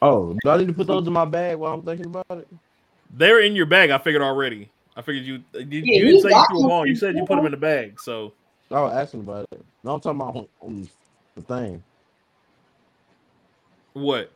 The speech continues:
Speaker 2: Oh, no, no,
Speaker 1: No.
Speaker 2: no, no. Not yet. Not yet.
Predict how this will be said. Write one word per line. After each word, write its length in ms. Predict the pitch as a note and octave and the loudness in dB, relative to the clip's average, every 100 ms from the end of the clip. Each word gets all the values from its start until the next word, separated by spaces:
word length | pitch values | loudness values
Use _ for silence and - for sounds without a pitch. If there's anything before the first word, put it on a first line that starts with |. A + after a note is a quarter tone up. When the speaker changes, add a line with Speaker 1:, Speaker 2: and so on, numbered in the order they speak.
| _ _ _ _ _ - | _ _ _ _ _ 2
Speaker 2:
Oh, 240 | G3 G3+ D#3 | 8 8 6
no, 200 | D3 F3 | 2 2
no, 80 | E3+ | 2
Speaker 1:
No. 160 | E3 | 2
Speaker 2:
no, 0 | |
no. 200 | C#3+ A#2+ | 0 -4
Not 240 | A2+ C#3 B2+ | -6 -6 -6
yet. 200 | A#2 - _ G2+ _ _ _ _ _ | -10 -12 _ -20 _ _ _ _ _
Not 160 | G2+ G2 | -20 -20
yet. 180 | G2+ | -20